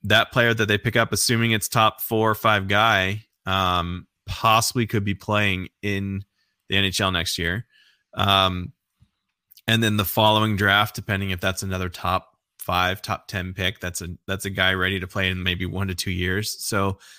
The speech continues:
I'll, it's looking better. Um, who knows what they can bring in? And he did kinda hint there in that quote that I had that, um, they're looking to sign fill in a spot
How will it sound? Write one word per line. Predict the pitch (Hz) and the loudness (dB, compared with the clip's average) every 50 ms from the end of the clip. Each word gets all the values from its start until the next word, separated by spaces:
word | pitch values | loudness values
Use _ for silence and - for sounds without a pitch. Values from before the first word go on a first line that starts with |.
| - - _ _ _ _ _ _ | -20 -20 _ _ _ _ _ _
I'll, | - 117 113 120 120 107 - - | 2 4 4 4 4 2 2 0
it's | 120 110 - - | 0 0 2 4
looking | 135 135 131 - 147 135 131 123 104 110 | 4 4 4 4 2 2 2 0 0 2
better. | 104 110 107 113 117 120 120 120 123 - _ _ | 4 6 6 6 6 6 4 4 2 0 _ _
Um, | - 104 101 98 95 95 92 95 95 95 90 - _ - - | 0 2 2 4 2 2 2 0 -2 -4 -6 -10 _ -12 -6
who | - 127 117 | -2 0 2
knows | 113 113 110 101 98 | 2 2 2 0 0
what | 107 107 107 101 - _ - | 0 0 0 0 -2 _ -4
they | - 107 | -2 -2
can | 101 - 107 98 | -2 -2 -2 0
bring | 98 104 101 | 0 2 2
in? | 101 107 107 | 2 2 0
And | 110 - 101 101 | 0 0 0 0
he | 110 104 | 0 0
did | 101 110 110 110 | 0 0 0 0
kinda | - 131 117 107 | 0 0 0 0
hint | 95 98 113 113 117 113 - - | 0 0 0 0 0 -2 -4 -2
there | 107 104 104 | 0 0 2
in | 98 98 | 2 0
that | 98 - - | -2 -4 -4
quote | - - 110 113 - | -2 -2 -2 0 0
that | 101 101 | -2 -2
I | 98 | -2
had | 95 98 95 95 95 95 | 0 0 0 -2 -2 -4
that, | 98 90 - - _ _ - _ _ _ _ _ _ - | -6 -6 -6 -8 _ _ -20 _ _ _ _ _ _ -4
um, | - 101 98 95 95 95 92 95 80 101 | 0 2 4 4 4 2 2 0 -2 -2
they're | 107 110 110 | 0 2 2
looking | 107 110 110 104 - 117 107 | 2 2 0 0 -2 -4 -4
to | 98 - 110 101 101 98 95 87 - | -2 -2 -2 -2 -2 -2 -4 -6 -6
sign | - - - - - 110 104 104 101 98 98 98 98 98 - _ _ _ _ _ _ _ _ _ _ _ _ - | -4 -2 -2 0 2 2 2 2 2 2 0 -2 -4 -6 -8 _ _ _ _ _ _ _ _ _ _ _ _ -20
fill | - - - - - 123 120 117 | -16 -14 -6 -2 0 2 4 4
in | 110 107 104 | 2 2 0
a | |
spot | 95 - - - - 117 107 104 101 95 | -2 -4 -2 0 2 4 4 4 4 2